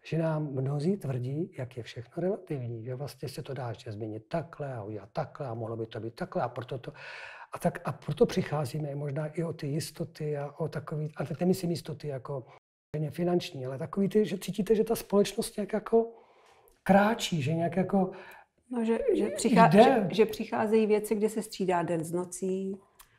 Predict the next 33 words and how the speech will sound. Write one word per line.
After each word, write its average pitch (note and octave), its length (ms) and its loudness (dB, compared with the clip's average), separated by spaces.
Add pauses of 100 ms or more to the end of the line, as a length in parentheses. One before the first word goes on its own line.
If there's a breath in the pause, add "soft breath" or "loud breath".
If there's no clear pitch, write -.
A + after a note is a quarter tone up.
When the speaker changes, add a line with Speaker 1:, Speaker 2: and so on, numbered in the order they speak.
(180 soft breath)
Speaker 2:
že F3+ 140 0
slunce E3+ 480 0
vyjde. F3 160 6
Speaker 1:
Klid G#3 180 12
s - 160 4
aktivitou. G3 460 8
Speaker 2:
Klid G3 160 12
s G3 40 6
ak-, G3+ 180 2 (120)
no, F3+ 240 0
ano. F3 220 -6 (100)
Speaker 1:
No. E3 280 0 (400 loud breath)
Speaker 2:
Že, F#3+ 240 4
že G3 120 6
přijde G3+ 280 8
to G3 120 2
jaro, F3+ 440 2
že F3+ 120 0
přijde F3+ 320 -2
to F3+ 180 -2
léto, F3 500 -4
že F3 100 -6
přijde F3 240 -4
ten E3+ 240 -4
podzim. F3 640 -6
A F#3+ 60 -6
nějak A#3 240 0
se - 120 0
o A3 100 2
to A3+ 140 -2
opírám. F3+ 560 -4
Speaker 1:
Tak, E3 320 -6
tak. D#3+ 180 -4